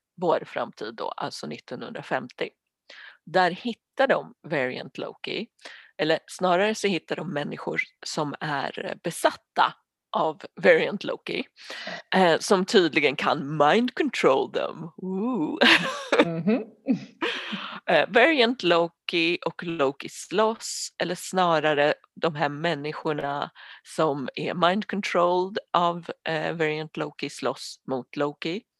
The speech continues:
Speaker 1: Han försöker join forces med Variant Loki, som också vet att Loki vill träffa Timekeepers och ta över t-, T V A. Men Variant Loki är också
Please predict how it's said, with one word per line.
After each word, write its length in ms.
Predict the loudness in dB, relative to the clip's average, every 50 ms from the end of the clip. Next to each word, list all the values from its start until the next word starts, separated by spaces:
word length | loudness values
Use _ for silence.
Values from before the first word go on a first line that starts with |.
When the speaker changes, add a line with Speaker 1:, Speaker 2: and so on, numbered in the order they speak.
| _ -18 -16 -14 -14 -16 -12 -2
Speaker 1:
Han 200 | 0 0 0 0
försöker 680 | 0 -4 -2 0 0 0 0 0 -2 _ -2 -2 -2 -2
join 340 | -2 -2 0 0 -2 -4 -6
forces 680 | -10 -10 -6 -4 -2 -2 -2 -4 -6 -6 -8 -8 -6 -4
med 160 | -4 -4 -2
Variant 440 | -2 -2 -2 -2 -2 -4 -4 -4 -4
Loki, 380 | -4 -4 -4 -4 -4 -6 -6 -6 -8 -14 -16 -16 -14
som 340 | -4 0 0 2 2 0 -4 _ _ _ _ _ _ _ -4 -4
också 600 | -4 -4 _ -12 -12 -6 -2 0 0 0 0 -2 -8 _ _ _
vet 300 | -2 -2 -2 -2 -4 _ -20 -20 -20 _ _ _ _ _
att 160 | -4 -4 0 0
Loki 300 | 0 0 0 -2 -6 -6
vill 140 | -6 -6
träffa 400 | -4 -2 0 0 0 0 0 -2
Timekeepers 840 | 0 2 2 2 2 2 -2 -4 -6 -6 -4 -2 -2 -2 -2 -2 -4
och 260 | -6 -6 -6 -6 -4
ta 100 | 0 2
över 340 | 4 4 4 4 2 0 -2
t-, 180 | -4 -6 -12 -14 _ -6
T 120 | -6 -4 -2
V 160 | 0 0 0
A. 60 | 0 -2 -4 -10 _ _ _ _ -20 -18 -18 -18 -18 -12 -4
Men 480 | 0 2 4 4 4 2 0 -4 -8 -10 _ _ _ _ -20 -20 -20 _ _ 4
Variant 400 | 4 6 6 4 2 0 -2 -4
Loki 260 | -6 -8 -8 -8 -12
är 60 | -10 _ -8
också 380 | -10 -8 -10 -8 -8 -8 -8